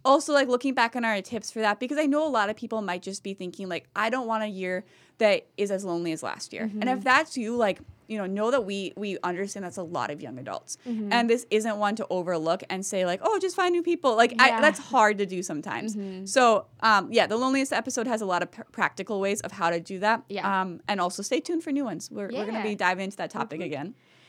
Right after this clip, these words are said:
Speaker 2: Yeah. Um,
Speaker 1: Mm-hmm.
Speaker 2: and so, yeah, find community. But those are just a few of the many, many, many New Year's resolutions you can make. Google New Year's resolutions, and you'll come, like, up with a plethora of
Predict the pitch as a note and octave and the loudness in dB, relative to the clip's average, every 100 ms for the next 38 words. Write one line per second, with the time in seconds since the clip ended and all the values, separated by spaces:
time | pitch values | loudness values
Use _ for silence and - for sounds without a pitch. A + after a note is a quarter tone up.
0 | _ _ _ _ _ - G4 D4+ A3 - | _ _ _ _ _ 0 4 4 2 -4
1 | - D4 D#4+ D#4 C#4+ B3+ B3 C4+ C4+ E4 | 0 4 6 6 4 -2 -4 -4 0 2
2 | B3+ - - C#4 E4 D#4+ D#4 C4+ A3 - | 2 2 0 -2 0 0 0 0 -2 -4
3 | - B3 A#3 - _ _ _ - A3 D4 | 2 4 4 0 _ _ _ -8 0 4
4 | F#4 G#4 C4+ E4 D#4+ - A#3+ - - B3+ | 4 2 0 -2 0 0 0 -2 -8 -2
5 | C4+ D4+ D#4+ E4 - _ _ _ _ _ | 0 0 0 -2 -6 _ _ _ _ _
6 | - B3 B3 A3+ A3+ A3 A#3 C4 B3+ B3 | -2 0 0 0 0 0 0 0 -2 -4
7 | A#3+ A3+ A3+ G#3 G3+ _ _ _ _ - | -2 -2 -4 -6 -10 _ _ _ _ -8
8 | G#3 G#3+ A3 A3 G#3+ G3 F#3+ G3 F#3 F3 | -4 -2 -2 -4 -4 -4 -4 -6 -8 -10
9 | G3 - - - _ _ _ - G#3 B3+ | -12 -12 -16 -20 _ _ _ 0 4 4
10 | B3+ D#4 A#3+ A3 B3 B3+ A#3+ G3+ G#3+ B3 | 4 2 2 0 2 0 2 0 0 -2
11 | B3 - G#3 G#3 G3+ A3+ G#3+ G#3 - G3+ | -2 -2 -2 -2 -4 -6 -4 -4 -4 -4
12 | G#3+ G3+ - - G3+ - A3 A3 G#3+ - | -6 -8 -10 -8 -6 -4 -2 0 -2 -2
13 | G3 G3 | -4 -4